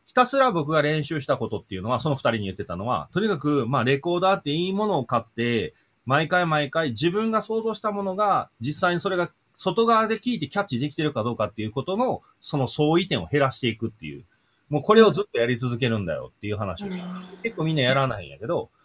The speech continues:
Speaker 1: あの、
Speaker 2: うん。
Speaker 1: 結局、完成体が自分の中に頭あって、それができてると思い込んでるけど、実は外で聞くとそうでもない。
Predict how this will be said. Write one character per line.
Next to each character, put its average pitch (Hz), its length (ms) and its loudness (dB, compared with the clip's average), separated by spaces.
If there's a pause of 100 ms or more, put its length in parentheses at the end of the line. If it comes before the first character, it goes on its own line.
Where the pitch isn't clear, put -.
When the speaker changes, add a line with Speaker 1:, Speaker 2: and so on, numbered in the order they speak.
(220)
Speaker 1:
あ 120 120 -4
の、 113 280 0
Speaker 2:
う - 0 -
ん。 - 40 -12
Speaker 1:
結 151 120 -6
局、 190 460 0 (200)
完 220 280 0
成 220 180 2
体 214 140 2
が 202 80 2
自 185 140 -2
分 190 60 -4
の - 40 -4
中 196 160 -2
に 175 80 -2
頭 170 320 0
あ 156 40 -2
っ 143 60 -8
て、 180 460 0 (160)
そ - 140 -6
れ 208 60 6
が 185 100 6
で 226 100 2
き - 80 -14
て 254 80 -2
る 233 80 -4
と 160 80 -4
思 226 180 -2
い 254 40 -2
込 233 180 -4
ん 214 60 -2
で 208 60 4
る 202 120 0
け 139 80 -4
ど、 101 260 -6 (120)
実 151 240 -6
は 180 120 2
外 147 240 -6
で 151 140 -4
聞 - 100 -20
く - 60 -20
と 151 80 -6
そ 135 220 -4
う 151 40 -2
で 151 80 0
も 98 120 -6
な 76 180 -8
い。 65 100 -18